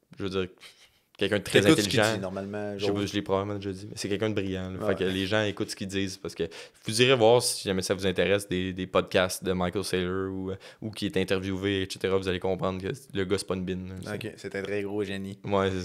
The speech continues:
Speaker 1: ça.
Speaker 2: Euh, après ça, t'as, on a mis notre, euh, bon vieux chum, euh, Satoshi Nakamoto.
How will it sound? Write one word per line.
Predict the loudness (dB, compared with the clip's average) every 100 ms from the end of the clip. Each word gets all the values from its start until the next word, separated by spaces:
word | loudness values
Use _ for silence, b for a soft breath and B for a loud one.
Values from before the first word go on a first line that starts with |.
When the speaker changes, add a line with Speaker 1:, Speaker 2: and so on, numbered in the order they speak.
| -6
Speaker 1:
ça. | -12 b b b b
Speaker 2:
Euh, | 8 8
après | 8 6
ça, | 4
t'as, | 4 6
on | 4
a | 4
mis | 2 2
notre, | 2 2 2
euh, | 4
bon | 2
vieux | 0
chum, | 0 0 0
euh, | 0
Satoshi | 2 0 2 0 -2 -4 -8 -4
Nakamoto. | -2 0 2 2 2 -2